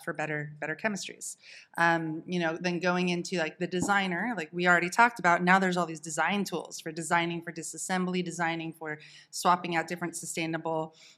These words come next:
materials, or looking at near sourcing your ma-, your products. So actually looking at, like, if you choose to, to source from this supplier, what does that do to your life cycle assessment of the final product, which is how the apparel industry, um, can,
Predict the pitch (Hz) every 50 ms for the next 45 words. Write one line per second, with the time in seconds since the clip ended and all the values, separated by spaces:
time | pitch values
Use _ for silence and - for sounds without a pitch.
0 | _ - 190 185 185 247 254 254 240 233 220 208 185 196 175 175 170 165 - 185
1 | 180 170 160 - 170 165 160 160 - - - 160 156 160 - 170 165 160 156 156
2 | 151 151 156 165 160 156 _ _ - 175 160 156 151 151 - - 214 196 196 208
3 | 202 196 - - 180 156 165 165 - - 165 165 165 - - 165 160 156 151 160
4 | 147 - _ _ - 180 160 151 - 170 160 - - - 175 170 170 170 - -
5 | 170 160 156 - - - - _ _ _ - - 180 180 - 180 165 165 165 -
6 | 180 185 208 220 214 - 220 - - - 190 170 170 165 165 165 165 165 165 160
7 | - 185 190 175 220 233 226 208 175 - 180 170 160 160 156 156 151 151 147 151
8 | 151 151 - _ _ _ _ _ _ _ _ _ - 175 165 151 151 147 147 -
9 | - 147 147 147 - 156 156 151 151 - 156 151 147 151 - 160 156 151 147 147
10 | 156 147 - 165 156 151 156 147 151 - 165 151 147 156 156 - - 151 151 -
11 | 160 147 - 170 151 147 156 151 156 160 170 160 156 151 151 147 - - - 151
12 | 147 151 - _ _ _ _ _ _ _ - 165 156 151 147 143 143 143 143 143
13 | - _ _ _ _ _ _ - - 165 151 147